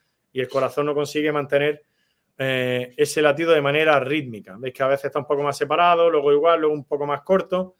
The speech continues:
La distancia entre un latido y otro, que era lo que habíamos dicho, es intervalo de R a R. Lo importante,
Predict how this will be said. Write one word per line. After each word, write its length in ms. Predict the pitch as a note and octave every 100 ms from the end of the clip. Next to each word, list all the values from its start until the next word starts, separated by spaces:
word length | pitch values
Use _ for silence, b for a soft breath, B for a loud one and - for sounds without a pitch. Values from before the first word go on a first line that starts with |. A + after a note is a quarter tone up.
| _ _ -
La 80 | F3+
distancia 460 | F#3 F#3 F3+ F3+
entre 280 | E3+ - D3
un 120 | D#3
latido 340 | D#3 D#3+ D#3+ C#3+
y 60 |
otro, 200 | D3 B2+
que 80 | C3+
era 80 | D3
lo 80 | C#3+
que 60 |
habíamos 320 | C#3+ D3+ D3+
dicho, 300 | D3 E3+ E3+
es 160 | E3+ F3+
intervalo 500 | D3 C#3+ C#3 D3 D#3+
de 140 | D3 D#3
R 200 | D3 C#3
a 100 | C3+
R. 280 | B2 G#2 - _ _ _ b b b b
Lo 100 | D3
importante, 800 | D#3 E3 D#3+ F3+ F3 D3+ A2+ G2+